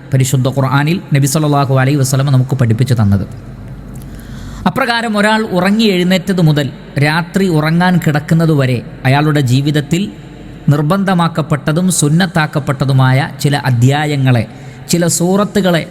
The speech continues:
സംബന്ധിച്ച് മനസ്സിലാക്കുവാനാണ് നാം ഉദ്ദേശിക്കുന്നത്. നമുക്ക് നേർക്ക് നേരെ വിഷയത്തിലേക്ക് പ്രവേശിക്കാം.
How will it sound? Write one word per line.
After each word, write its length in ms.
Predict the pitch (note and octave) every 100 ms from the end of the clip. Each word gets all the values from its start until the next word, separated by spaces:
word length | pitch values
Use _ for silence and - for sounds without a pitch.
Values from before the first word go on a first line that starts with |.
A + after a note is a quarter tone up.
| -
സംബന്ധിച്ച് 420 | D3 D3+ C#3+ C#3+
മനസ്സിലാക്കുവാനാണ് 1000 | C3 B2+ - C#3 C3 B2 A#2+ A#2 A#2 A#2+
നാം 180 | A2+ A#2
ഉദ്ദേശിക്കുന്നത്. 760 | G#2+ A#2 A2 G#2+ A2 A2 B2+ - - - - - - - F3+
നമുക്ക് 480 | F#3+ G3+ G3 F#3 F#3 - -
നേർക്ക് 380 | D3+ F#3 F#3+ G3+
നേരെ 200 | E3 D3+
വിഷയത്തിലേക്ക് 680 | C3+ C3 E3 D#3 D3 B2+ B2+
പ്രവേശിക്കാം. 520 | A#2 A2 G#2+ G2+ G#2